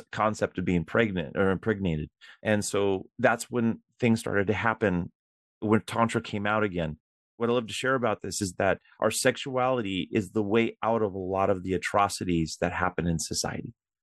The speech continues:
Our sex actually carries the key to open up kinder, gentler,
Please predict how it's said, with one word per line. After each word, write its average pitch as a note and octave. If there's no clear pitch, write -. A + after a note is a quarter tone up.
Our B2+
sex -
actually B2+
carries C#3+
the B2+
key G#2+
to -
open A#2+
up G#2+
kinder, D3
gentler, A2+